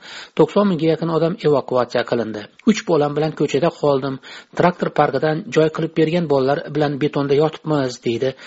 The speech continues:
Odina Rasulova. Ofat oqibatida boshpanasiz qolganlarga hokimiyat bog'cha va maktablarda vaqtincha yashash uchun joy ajratib bergan. Sardoba tumanining Do'stlik mahallasida yashovchi Oysara Isroilova farzand va nabiralari bilan uysiz qolganlardan yana biri.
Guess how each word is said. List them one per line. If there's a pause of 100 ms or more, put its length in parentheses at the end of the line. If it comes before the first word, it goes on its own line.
(200)
Odina
Rasulova. (340)
Ofat
oqibatida
boshpanasiz
qolganlarga (420)
hokimiyat (160)
bog'cha
va
maktablarda
vaqtincha
yashash
uchun (120)
joy
ajratib
bergan. (360)
Sardoba
tumanining
Do'stlik
mahallasida
yashovchi
Oysara
Isroilova
farzand
va
nabiralari
bilan
uysiz
qolganlardan
yana
biri.